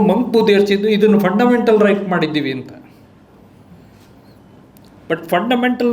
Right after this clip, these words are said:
ರೈಟ್ ಅಂದ್ರೆ ಏನಪ್ಪ ಅಂತಂದ್ರೆ, ಯಾವುದೇ ಕಾನೂನನ್ನ ಅದಕ್ಕೆ ವಿರುದ್ಧವಾಗಿ, ಅದಕ್ಕೆ ವಯೋಲೇಟಿವ್ ಆಗಿ ರಚನೆ ಮಾಡಿದ್ರೆ ಆ ಕಾನೂನೇ ಅನೂರ್ಜಿತ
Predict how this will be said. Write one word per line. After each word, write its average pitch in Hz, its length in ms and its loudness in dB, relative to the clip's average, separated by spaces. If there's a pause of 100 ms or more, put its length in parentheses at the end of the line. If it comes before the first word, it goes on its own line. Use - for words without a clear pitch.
ರೈಟ್ 226 240 2
ಅಂದ್ರೆ 202 200 2 (100)
ಏನಪ್ಪ 180 300 -6 (120)
ಅಂತಂದ್ರೆ, 120 500 -12 (2000)
ಯಾವುದೇ 247 400 2 (200)
ಕಾನೂನನ್ನ 214 560 0 (140)
ಅದಕ್ಕೆ 190 320 -2
ವಿರುದ್ಧವಾಗಿ, 202 640 2 (140)
ಅದಕ್ಕೆ 180 320 -4 (120)
ವಯೋಲೇಟಿವ್ 214 560 0
ಆಗಿ 185 220 -2 (240)
ರಚನೆ 175 300 -4 (100)
ಮಾಡಿದ್ರೆ 165 300 -4 (100)
ಆ 175 40 -4 (140)
ಕಾನೂನೇ 220 460 -2 (1800)
ಅನೂರ್ಜಿತ 202 420 2